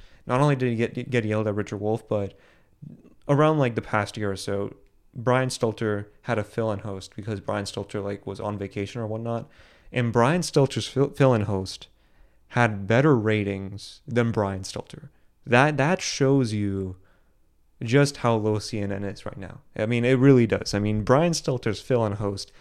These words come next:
had better ratings than Brian Stelter. So, I mean, that just shows you just how right Bill Burr is and just how m-,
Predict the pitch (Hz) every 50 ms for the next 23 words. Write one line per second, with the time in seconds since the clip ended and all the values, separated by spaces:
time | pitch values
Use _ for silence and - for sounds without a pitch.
0 | - _ _ - - 113 110 104 98 101 101 107 107 110 113 110 104 104 101 101
1 | 101 101 98 101 104 - 107 101 101 101 95 - 87 87 - - - - - -
2 | - - - - 98 104 107 107 113 131 135 131 127 110 - - 120 110 104 98
3 | 104 98 95 - - - - - - - - 190 190 - - - 143 123 117 113
4 | 110 104 107 104 107 104 123 110 107 104 95 104 101 98 95 95 95 95 95 -
5 | 107 107 110 107 147 143 - - 131 117 113 107 - 120 113